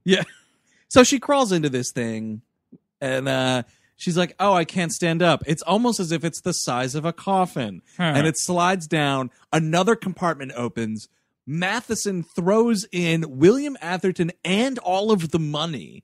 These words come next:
Speaker 2: Yep.
Speaker 1: and seals it up. Next thing you know, this thing is on the back of his truck.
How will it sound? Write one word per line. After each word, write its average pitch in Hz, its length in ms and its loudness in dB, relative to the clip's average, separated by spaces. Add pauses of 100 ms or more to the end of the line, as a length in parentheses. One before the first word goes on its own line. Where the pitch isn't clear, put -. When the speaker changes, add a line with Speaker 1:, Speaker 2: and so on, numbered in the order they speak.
(140)
Speaker 2:
Yep. 107 160 -8
Speaker 1:
and 170 160 0
seals 220 500 0
it 175 100 4
up. 95 320 -6 (380)
Next 226 340 0
thing 220 140 -4
you 175 100 -4
know, 123 340 -2 (280)
this 349 260 2
thing 151 500 0
is 170 200 -2
on 165 140 2
the 147 80 -2
back 214 380 0
of 226 100 -4
his 165 260 -2
truck. 110 380 -4